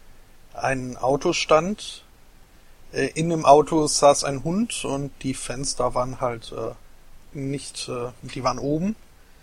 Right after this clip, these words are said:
Was bei neunundneunzig Grad Fahrenheit, äh, Außentemperatur, ähm, keine Ahnung, wie viel das wirklich ist, aber es ist wohl also,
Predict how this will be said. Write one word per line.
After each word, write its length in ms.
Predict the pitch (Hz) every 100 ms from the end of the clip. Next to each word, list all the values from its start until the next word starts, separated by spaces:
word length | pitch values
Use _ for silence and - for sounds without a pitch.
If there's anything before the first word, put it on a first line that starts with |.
| - - - - -
Was 220 | 151 143
bei 480 | - 147 143 143 143
neunundneunzig 800 | 143 143 156 165 151 151 - 147
Grad 260 | - 135 -
Fahrenheit, 1000 | - 127 131 160 151 151 139 143 - -
äh, 460 | 123 123 117 - -
Außentemperatur, 1120 | 143 151 160 - 139 - 131 - - 143 151 - - - - - - - -
ähm, 380 | 127 131 131 117 - - - - - - - - - -
keine 260 | - 117
Ahnung, 300 | 120 127 127
wie 80 | 123
viel 200 | - 123
das 180 | 123 -
wirklich 320 | 135 - 156
ist, 180 | 151 -
aber 280 | 127 131 123
es 140 | 123
ist 240 | - 151 -
wohl 180 | 135 123
also, 380 | 131 120 123